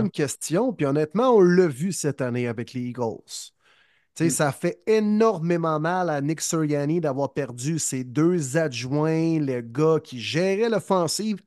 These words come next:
Speaker 1: avec Sirianni, mais c'était quand même Steichen qui appelait les jeux l'an dernier. Et en défensive, ben, il n'y avait pas à se casser la tête. Il laissait ça entre les mains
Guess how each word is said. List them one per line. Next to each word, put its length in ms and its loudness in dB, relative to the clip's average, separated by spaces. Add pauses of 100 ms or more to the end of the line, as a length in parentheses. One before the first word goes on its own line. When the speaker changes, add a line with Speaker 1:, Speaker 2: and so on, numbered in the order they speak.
Speaker 1:
avec 360 2
Sirianni, 720 4
mais 100 2
c'était 320 -6
quand 240 -2
même 240 0 (260)
Steichen 640 2
qui 120 0
appelait 320 2
les 180 0
jeux 380 0
l'an 400 0
dernier. 640 0 (340)
Et 160 0
en 100 4
défensive, 760 0
ben, 160 2
il 80 0
n'y 60 2
avait 160 0
pas 140 0
à 40 2
se 80 -8
casser 320 0
la 140 0
tête. 400 -2
Il 180 -2
laissait 320 2
ça 160 -2
entre 180 -2
les 120 0
mains 240 0